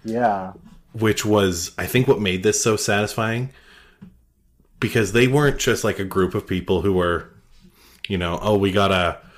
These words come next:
Speaker 2: stop the Hulk to get paid. Oh, we gotta stop the Hulk 'cause it's right.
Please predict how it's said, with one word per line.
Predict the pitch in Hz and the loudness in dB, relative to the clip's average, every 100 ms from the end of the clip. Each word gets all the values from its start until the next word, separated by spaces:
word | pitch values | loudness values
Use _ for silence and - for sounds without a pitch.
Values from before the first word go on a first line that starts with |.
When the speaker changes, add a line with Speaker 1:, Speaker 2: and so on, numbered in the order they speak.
| - | -16
Speaker 2:
stop | - - - 95 - | -8 -4 2 2 2
the | 95 | -2
Hulk | 87 87 85 - | 0 0 -2 -6
to | 92 | -4
get | 92 - | -4 -4
paid. | 92 90 85 87 | -2 0 0 -2
Oh, | - 98 92 | -2 -2 0
we | 92 | 0
gotta | 90 90 | 0 -2
stop | - 98 87 - | -2 0 -2 -2
the | 92 | -4
Hulk | 92 90 87 - 85 | -2 -2 -4 -8 -10
'cause | 95 87 | -6 -6
it's | 82 85 | -8 -6
right. | 95 95 90 90 | -2 0 0 -4